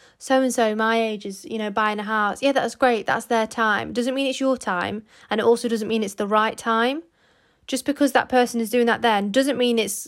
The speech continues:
you know, gonna be, I moved out. I moved out when I was twenty-two, um, with my partner at the time.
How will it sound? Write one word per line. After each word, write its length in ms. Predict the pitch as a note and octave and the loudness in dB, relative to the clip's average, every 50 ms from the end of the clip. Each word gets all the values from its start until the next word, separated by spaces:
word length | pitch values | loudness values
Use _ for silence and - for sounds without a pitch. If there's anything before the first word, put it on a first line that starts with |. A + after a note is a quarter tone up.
| - - | -14 -8
you 120 | A#3+ A#3+ | -4 -2
know, 160 | A#3 G#3+ G3+ G3+ | 0 0 0 0
gonna 160 | G#3 A3 G#3+ | 0 0 0
be, 100 | G#3 G#3 - - | -2 -2 -4 0
I 160 | - B3+ D4 | 0 2 2
moved 240 | D4+ D4 C#4+ A#3+ - | 2 0 0 0 2
out. 320 | G3+ E3+ E3+ F#3 - - _ _ _ _ _ _ _ _ _ _ - | 2 2 2 0 -2 -6 _ _ _ _ _ _ _ _ _ _ -2
I 160 | - A#3+ B3+ | 0 0 2
moved 220 | C4 C4 B3 A#3 A#3 | 0 0 0 2 2
out 240 | A3 G#3+ G#3 G#3 | 4 4 2 2
when 100 | - G#3+ | 0 -2
I 160 | G#3+ G3+ G3+ G3 | -4 -2 -2 -2
was 600 | G3 G3 G3 F#3+ F#3+ F#3+ F#3+ F#3+ G3 - - - _ _ _ _ - | 0 0 0 2 2 0 0 -2 -4 -8 -14 -20 _ _ _ _ -8
twenty-two, 580 | - - A3+ A3 G#3 - - G3 - - G3+ G3 - _ _ _ _ _ _ _ _ _ _ _ _ _ _ _ - | -2 0 0 0 0 -2 -2 -2 -2 -2 -4 -8 -10 _ _ _ _ _ _ _ _ _ _ _ _ _ _ _ -6
um, 380 | G#3 G3+ G3 G3 G3 G3 G3+ G#3+ | -4 -2 -2 -2 -2 -2 -4 -4
with 100 | G#3+ G3+ | -2 -4
my 80 | G#3 | -2
partner 320 | G3+ A3 A3 G#3+ - - - | 0 2 2 2 2 0 -4
at 40 | |
the 60 | - - | -6 -4
time. 540 | - C4+ C#4 C4+ C4 C4 C4 C4 B3+ A#3+ | 0 2 2 4 4 2 2 0 -2 -6